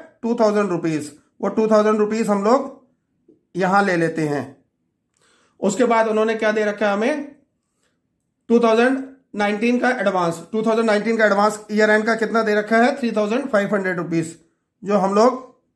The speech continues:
यहां ले लेते हैं। उसके बाद इन्होंने दे रखा है आउटस्टैंडिंग सब्सक्रिप्शंस, जो ईयर एंड के ऊपर दे रखी है, ईयर बिगनिंग में दे रखी है, वो थ्री थाउजेंड फ़ोर हंड्रेड रुपीज दे रखी है। आउटस्टैंडिंग at year beginning का कितना दे रखा है इन्होंने? थ्री थाउजेंड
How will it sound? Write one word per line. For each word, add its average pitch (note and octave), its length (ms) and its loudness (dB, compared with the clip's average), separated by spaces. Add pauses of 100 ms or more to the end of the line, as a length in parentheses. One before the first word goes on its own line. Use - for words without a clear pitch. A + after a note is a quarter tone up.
(120)
यहां F#3+ 340 0
ले E3+ 100 0
लेते D3+ 280 -4
हैं। C#3 180 -6 (760)
उसके F#3 260 -2
बाद A#3 100 2
इन्होंने A3+ 220 -2
दे G#3+ 120 0
रखा A3 220 -2
है B3+ 280 0
आउटस्टैंडिंग A3 440 -2
सब्सक्रिप्शंस, G#3 680 -4 (480)
जो A3+ 380 2
ईयर A3+ 340 2 (440)
एंड A#3 220 0
के B3+ 60 2
ऊपर A#3+ 200 2
दे G#3+ 140 0
रखी G#3+ 280 -4
है, B3 360 -2
ईयर A#3 180 2
बिगनिंग A3+ 300 2
में A#3+ 100 4
दे A3 100 2
रखी G#3+ 260 -4
है, A#3+ 80 4
वो B3 140 4
थ्री A#3 160 -2
थाउजेंड A3 340 0
फ़ोर A#3 180 2
हंड्रेड G3 220 0
रुपीज F#3+ 260 -4
दे E3+ 200 -4
रखी D#3+ 220 -6
है। C#3 120 -2 (280)
आउटस्टैंडिंग G#3+ 420 4
at A3 140 2
year G#3+ 180 2
beginning G#3+ 320 0
का A3 120 2
कितना G#3+ 240 0
दे G#3 120 0
रखा G3+ 240 -2
है G#3+ 80 4
इन्होंने? G#3+ 300 2 (440)
थ्री G#3 100 0
थाउजेंड G#3+ 420 4